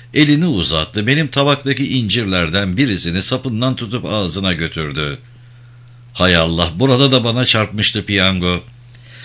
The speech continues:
Çocukluk işte, canım gitti zannettim. Şimdi olsa ne kıymeti var ama o zaman çok dokunmuştu. Arkadaşlar söylüyorlar, kıpkırmızı olmuşum,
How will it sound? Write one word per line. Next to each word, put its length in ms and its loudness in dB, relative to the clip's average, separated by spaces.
Çocukluk 460 -2
işte, 300 0
canım 360 2
gitti 300 -2
zannettim. 760 -2
Şimdi 300 0
olsa 260 -2
ne 200 0
kıymeti 500 -2
var 240 -2
ama 260 -6
o 140 -6
zaman 360 -2
çok 360 -6
dokunmuştu. 800 -4
Arkadaşlar 600 2
söylüyorlar, 840 0
kıpkırmızı 640 -2
olmuşum, 480 -4